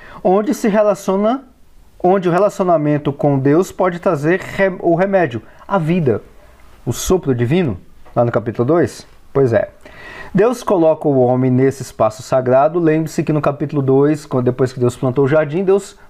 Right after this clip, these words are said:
coloca o homem no jardim. Não é que Deus criou o homem no jardim. Eu não sei se você, é, já observou ou tinha essa concepção, tá?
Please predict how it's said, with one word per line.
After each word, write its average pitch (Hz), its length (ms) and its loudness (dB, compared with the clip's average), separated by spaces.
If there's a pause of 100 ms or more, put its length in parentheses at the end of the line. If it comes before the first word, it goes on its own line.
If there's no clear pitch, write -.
(120)
coloca 170 500 0
o 151 160 2
homem 185 200 -2
no 220 80 -2
jardim. 165 440 -2 (400)
Não 156 80 0
é 247 60 0
que 269 140 -6
Deus 196 260 0
criou 180 240 2
o 170 40 2
homem 208 180 0
no 220 80 0
jardim. 170 440 -2 (560)
Eu 165 60 -6
não 214 80 -6
sei - 140 0
se - 80 -12
você, 285 200 -2 (460)
é, 160 380 2
já 151 80 2
observou 151 420 0
ou 180 80 0
tinha - 120 -4
essa - 140 -4
concepção, - 540 -2
tá? 127 200 -2